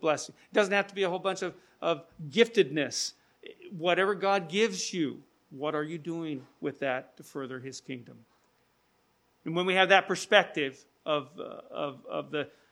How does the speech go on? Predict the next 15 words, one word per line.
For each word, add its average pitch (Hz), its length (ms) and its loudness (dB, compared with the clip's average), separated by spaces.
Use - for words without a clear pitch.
talents 160 640 2
in 147 100 -6
our 147 100 -4
lives, 143 560 -8
financial 156 880 -2
success 151 560 -2
in 139 60 -10
our 135 80 -6
lives, 143 520 -10
then 165 380 -2
we're 202 220 2
on 175 100 2
the 165 80 0
right 156 260 2
track 143 500 -2